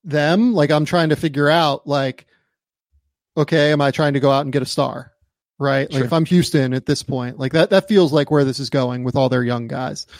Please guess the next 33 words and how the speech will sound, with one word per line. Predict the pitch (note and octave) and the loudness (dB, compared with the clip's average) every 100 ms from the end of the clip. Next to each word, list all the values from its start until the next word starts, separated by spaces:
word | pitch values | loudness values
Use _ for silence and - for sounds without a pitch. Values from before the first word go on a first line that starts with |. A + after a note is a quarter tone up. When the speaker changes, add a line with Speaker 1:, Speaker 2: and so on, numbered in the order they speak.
| - - _ | -20 -20 _
Speaker 1:
Um, | D3 D3 C3 B2+ D3+ - | -2 0 -2 -6 -12 0
they'll | F3 D3+ | 2 2
re-, | D#3+ | 0
they'll | E3 D#3+ | 2 2
build | E3 F3 | 4 4
around | E3 D#3+ | 4 2
the | D3+ | 2
young | D#3 E3 | 0 0
guys, | D#3+ D#3 D3+ | 2 2 2
build | E3 D#3 | 2 2
around | D3 D3+ D3+ | 2 0 0
them, | D3+ D3 | 2 0
figure | - C#3 D3 | 0 0 2
out | C#3+ D3+ | 2 0
which | - | -4
ones | D#3 C3 | -4 0
they | D3 | 0
wanna | C3+ C3 | 0 -2
keep, | F3 E3 - | -2 -2 -4
which | D3+ | -4
ones | D#3 C#3+ B2 | -2 -2 -2
they | C3+ | -4
think | D3 C#3 | -4 -4
they | D3 | -4
can | C3+ C3 | -4 0
move, | D#3+ A#3 - _ _ _ - | 2 2 0 _ _ _ -2
and | E3 | 2
then | E3 D3+ | 2 4
they'll | D3 | 2
build | C#3 C#3 | 2 0
around | C3 B2+ B2 | 0 -2 -4
a | |
star | - - - - | -8 -12 -14 -20